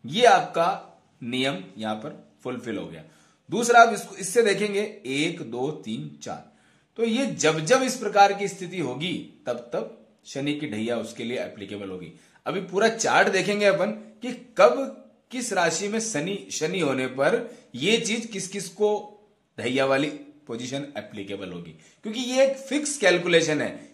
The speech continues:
ये कभी नहीं बदलती। जब भी शनि जिस भी राशि में जाएंगे तो कोई ना कोई दो राशियां active हो जाएगी ढैया के लिए। वो chart किस तरह से है या वो fix calculation कैसे निकालते हैं, देखिए।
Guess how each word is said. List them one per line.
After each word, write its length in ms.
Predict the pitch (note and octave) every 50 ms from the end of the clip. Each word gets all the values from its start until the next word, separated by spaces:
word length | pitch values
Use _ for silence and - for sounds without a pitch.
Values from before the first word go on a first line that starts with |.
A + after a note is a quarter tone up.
| _ -
ये 120 | E3+ G3+ G3
कभी 300 | - F3+ E3 F3+ G3+ G3
नहीं 160 | F#3 F#3+ F#3
बदलती। 520 | E3 C#3 B2+ B2 A#2 G#2+ - G2 F2 - - - - _ _ -
जब 240 | G2+ - G3+ - G#3
भी 120 | A#3+ C4 A#3
शनि 280 | - F#3+ F#3+ G#3+ A3+ A#3 A3+ A3+ - - - - - _ _ _ _ -
जिस 280 | A2 C#3+ A3 G#3+ G3+ G#3+
भी 100 | A#3+ A3
राशि 260 | F#3+ F3+ - E3+ G3
में 100 | F#3+ F3
जाएंगे 340 | D3+ C#3+ C#3+ D3+ D#3 D#3 C#3 - - - - - - _ -
तो 100 | G3+ G3 G3 - - -
कोई 220 | D3 E3+ G3+ A#3
ना 100 | A#3 A#3+ A#3
कोई 240 | F#3+ G#3+ A3 G#3+ E3+
दो 200 | C#3 D3+ E3 -
राशियां 380 | D#3 D3 C#3 - - E3 F#3+ F3+ - - - A#2+
active 320 | - - - D3 C3 G#2+
हो 80 | G#2 G2+
जाएगी 380 | G#2 G#2 G#2 G2+ F#2+ F#2+ F2+ F2+ - - - _ _ _ _ -
ढैया 360 | - A2 B2 A#2+ A#2 A2+ A2
के 140 | - G#2 G2
लिए। 280 | F2 E2+ D#2+ D#2+ - - _ _ _ _ F#2+
वो 280 | A#2 D#3+ F#3 F#3 F#3 F#3
chart 380 | F#3 - C#3+ C3+ D3 D#3 D3+ -
किस 160 | F3+ E3+ -
तरह 140 | E3+ E3 E3+ E3
से 120 | E3 E3+
है 120 | F3 F3
या 140 | E3 E3+ D#3+ D#3
वो 200 | D3 D#3 E3 D3+ D3+ - - - - - _ -
fix 240 | B3 B3 - - -
calculation 540 | - F#3 E3+ E3+ E3+ E3+ F3 E3 - F#3 F3
कैसे 220 | F3+ E3+ D#3+ F3
निकालते 400 | E3 D#3 D3+ D3+ D3 C#3+ C#3+ D3+
हैं, 220 | D#3+ E3 - - - C3
देखिए। 420 | A#2 A2+ A2 A2+ - D#2+ D2 -